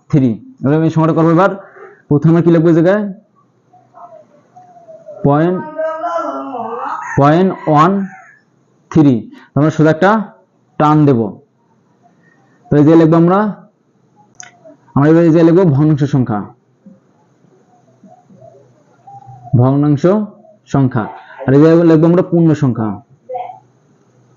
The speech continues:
পূর্ণ সংখ্যা। আমাদের যে কি করতে হবে? দশমিকের সংখ্যার ক্ষেত্রে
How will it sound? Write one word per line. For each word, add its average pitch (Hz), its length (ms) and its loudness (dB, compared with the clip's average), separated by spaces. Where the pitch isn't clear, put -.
পূর্ণ 143 260 2
সংখ্যা। 117 320 -2
আমাদের 165 220 2
যে 185 100 4
কি 170 120 -2
করতে 190 200 0
হবে? 220 140 2
দশমিকের 185 360 0
সংখ্যার 180 200 0
ক্ষেত্রে 175 200 0